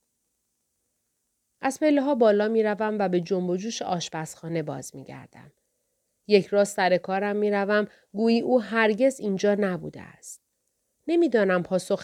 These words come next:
امشبم اوضاع را بهتر کرده است یا نه، اما قطعاً گمان نمی‌کنم بدترش کرده باشد.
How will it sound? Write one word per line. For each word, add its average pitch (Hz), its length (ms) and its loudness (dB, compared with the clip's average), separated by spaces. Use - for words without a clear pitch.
امشبم 180 640 -2
اوضاع 202 480 4
را 196 160 2
بهتر 185 500 -2
کرده 170 400 -6
است 156 340 -8
یا 160 220 -2
نه، 147 300 -10
اما 190 340 2
قطعاً 254 580 -4
گمان 214 340 4
نمی‌کنم 147 680 -4
بدترش 151 680 -10
کرده 92 400 -18
باشد. - 440 -18